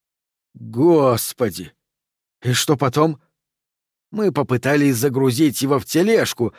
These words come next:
чтобы отвезти в крематорий, сжечь его. Но оно пустило корни. Мутация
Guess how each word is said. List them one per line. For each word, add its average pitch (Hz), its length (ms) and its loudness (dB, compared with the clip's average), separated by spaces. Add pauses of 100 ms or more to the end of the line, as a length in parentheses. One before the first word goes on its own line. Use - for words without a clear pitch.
(200)
чтобы 147 280 0
отвезти 175 420 0
в - 80 -4
крематорий, 156 720 0 (280)
сжечь 170 460 0
его. 95 260 -4 (800)
Но 156 480 2 (800)
оно 92 340 -4
пустило 139 540 -2
корни. 123 580 -4 (840)
Мутация 147 1600 0